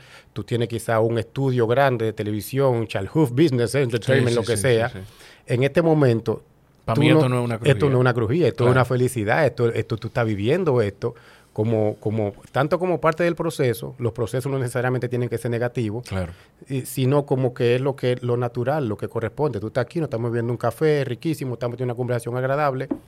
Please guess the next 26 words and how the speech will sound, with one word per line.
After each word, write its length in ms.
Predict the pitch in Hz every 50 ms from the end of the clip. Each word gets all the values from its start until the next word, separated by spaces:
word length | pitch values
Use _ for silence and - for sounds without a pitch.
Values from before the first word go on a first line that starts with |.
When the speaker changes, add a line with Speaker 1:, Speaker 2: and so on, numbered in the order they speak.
| _ _ _
Speaker 1:
Esta 280 | - 127 127 131 143 131
no 80 | 139
es 20 | 135
la 80 | 139
crujía. 420 | 127 139 139 113 156 175 143 98 - -
Cuando 200 | - 110 107 113
yo 40 | 127
estaba 220 | 131 165 165 170
en 60 | 165
el 100 | 170 170
barrio, 240 | 156 151 143 139 139
que 80 | 135 123
me 80 | 120
bañaba 260 | 117 117 117 123 135 135
el 60 | 135
aguacero, 560 | 135 139 135 127 - 113 107 104 107 - - - - -
eso 240 | - 117 - - 151
no 100 | 151 147
era 140 | 147 147 143
pobreza 440 | - 147 131 139 156 170 - - 113
pa' 120 | - 101
mí. 160 | 95 92 90 - _ _ - -
Speaker 2:
Claro. 320 | - 95 92 92 90 92
Speaker 1:
Eso 160 | 113 104 - 123
era 100 | 123 120
felicidad. 640 | - 131 131 127 131 135 127 139 165 139 -